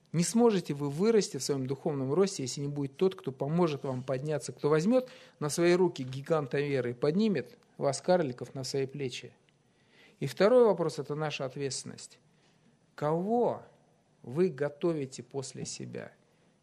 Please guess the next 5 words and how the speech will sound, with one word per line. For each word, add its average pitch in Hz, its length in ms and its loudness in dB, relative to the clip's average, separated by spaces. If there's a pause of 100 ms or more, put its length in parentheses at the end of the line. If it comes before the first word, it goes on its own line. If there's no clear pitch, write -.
(760)
С - 80 -20
кем 220 160 2
вы 180 100 2
проводите 151 560 -2
время? 120 460 -10